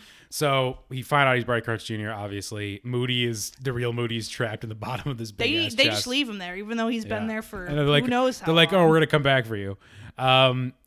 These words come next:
Speaker 1: so then after that, we get the final scene. It's kinda like a funeral memorial for Cedric. Hey, Dumbledore tells everybody that it was Voldemort that murdered him. And the end is like, so, like, they,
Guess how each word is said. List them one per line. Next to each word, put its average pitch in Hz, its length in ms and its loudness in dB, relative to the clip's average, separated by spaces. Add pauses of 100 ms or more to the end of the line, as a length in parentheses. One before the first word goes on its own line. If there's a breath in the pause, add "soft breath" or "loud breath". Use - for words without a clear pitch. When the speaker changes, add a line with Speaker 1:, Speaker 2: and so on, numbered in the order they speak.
(200)
Speaker 1:
so - 200 0
then 151 100 8
after 143 200 6
that, 131 140 6
we 131 80 -2
get 123 100 -2
the - 60 -12
final 120 280 0
scene. 120 200 -2
It's 113 100 -8
kinda 190 120 -2
like 160 140 0
a - 20 -6
funeral 123 400 -2
memorial 113 580 -2
for 107 380 -6
Cedric. 120 560 -2 (320 loud breath)
Hey, 117 280 -4
Dumbledore 117 380 -2
tells 117 280 -2
everybody 113 320 -2
that 107 100 -6
it - 20 -8
was 95 140 -12
Voldemort 113 440 -4
that 107 100 -8
murdered 113 300 -2
him. 110 200 -4 (480 loud breath)
And 185 340 -2
the 262 140 -2
end 180 300 0
is 208 160 -2
like, 170 340 0 (480)
so, 160 600 -2
like, 165 220 -2
they, 160 200 0